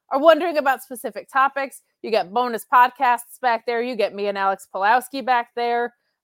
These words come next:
Um, we do alternative post shows for anything that's on the main channel for pay-per-views. And we also,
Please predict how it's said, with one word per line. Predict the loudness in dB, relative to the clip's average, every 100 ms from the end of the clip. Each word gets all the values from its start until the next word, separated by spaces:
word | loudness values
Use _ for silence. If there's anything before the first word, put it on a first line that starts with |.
| -2
Um, | 0 2 0 -6 -18 _
we | -12 -10 -10 -12 -12
do | -8 -4 -2 0
alternative | -2 -2 -4 -2 -4 -2
post | -2 -2
shows | 0 -2 -2
for | -4 -4
anything | -4 -8 -8 -8
that's | -4 -2
on | -2
the | -4
main | -8 -8
channel | -8 -6 -6
for | -8 -8
pay-per-views. | -8 -6 -6 -6 -6 -8 _ _ _ 2
And | 4 4 2
we |
also, | 2 0 2 2 4 4 0